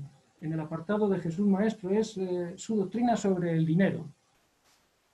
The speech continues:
Hay un pasaje en que, en el que los fariseos, los saduceos, tientan a Jesús sobre la licitud o no del pago de impuestos a los romanos.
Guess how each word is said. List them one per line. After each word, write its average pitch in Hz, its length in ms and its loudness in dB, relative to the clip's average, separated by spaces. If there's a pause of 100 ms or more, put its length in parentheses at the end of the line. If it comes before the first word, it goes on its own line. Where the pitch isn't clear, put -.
(100)
Hay 190 100 2
un 226 100 0
pasaje 208 600 2
en 180 160 -2
que, 165 640 -4
en 156 320 -6
el 156 140 -8
que 160 140 -6
los 151 680 -8 (240)
fariseos, 202 540 2
los 175 120 -4
saduceos, 185 640 -2 (240)
tientan 220 340 2
a 180 60 2
Jesús 175 500 -4 (200)
sobre 175 500 -2
la 180 300 2
licitud 175 500 -2
o 196 100 4
no 196 280 2
del 156 300 -4
pago 185 500 0 (100)
de 156 160 -4
impuestos 185 540 -2
a 131 60 -8
los 131 140 -12
romanos. - 460 -20